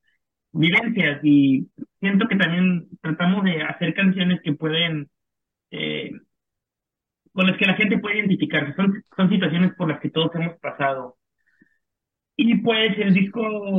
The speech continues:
nuevo, que fue El amor a la decepción, pues realmente no hay como una inspiración como tal que existió, sino fue, vamos a ponernos a,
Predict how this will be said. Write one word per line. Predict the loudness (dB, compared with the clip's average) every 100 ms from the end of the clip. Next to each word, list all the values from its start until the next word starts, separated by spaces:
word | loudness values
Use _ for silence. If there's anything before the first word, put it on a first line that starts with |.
| 0 2
nuevo, | 2 0 -2
que | -6
fue | -8 -2 0 -2 -4 -10
El | -8
amor | -6 -2
a | -2
la | -2
decepción, | -4 -10 -16 -16 -10
pues | -6
realmente | -4 -4 -6 -6
no | -4 -2
hay | 0 -2 -6
como | -8 -10 -8
una | -8 -10 -12
inspiración | -14 -14 -8 -6 -8 -8 -8 -8 -12 -16 _ _ _ _ _ _ -6
como | -4 -4 -6
tal | -4 -2 0 -2 -2 -6 _ _
que | -6
existió, | -4 -4 -4 2 2 2
sino | -2 -2 -2
fue, | -4 -4 -2
vamos | 0 0 0
a | -4
ponernos | -4 -2 -2 -2
a, | -6 -10